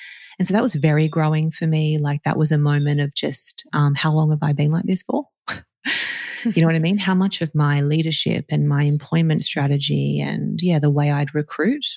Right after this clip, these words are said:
was it through that lens of, like, what the shape of this team should look like, quite literally?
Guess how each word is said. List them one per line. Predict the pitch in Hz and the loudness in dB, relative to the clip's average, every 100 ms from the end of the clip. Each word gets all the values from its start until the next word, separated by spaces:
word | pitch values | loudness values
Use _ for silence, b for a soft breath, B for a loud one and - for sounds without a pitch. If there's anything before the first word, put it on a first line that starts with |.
| - _ _ _ _ | -14 _ _ _ _
was | 160 160 | 0 0
it | - - | 0 -6
through | - 151 | -2 0
that | 143 - | 0 0
lens | 147 143 143 147 | 0 0 0 0
of, | 143 139 | -2 -4
like, | 139 143 - | -4 -4 -2
what | 147 151 | -2 -2
the | 147 | -2
shape | - 143 139 | -2 -2 -4
of | 147 | -6
this | 147 - | -8 -8
team | - 143 | -4 -2
should | - 147 143 | -2 -2 0
look | 151 - | -2 -4
like, | 165 233 | -6 -6
quite | - - | -6 -4
literally? | - 147 - 202 | -2 -2 0 0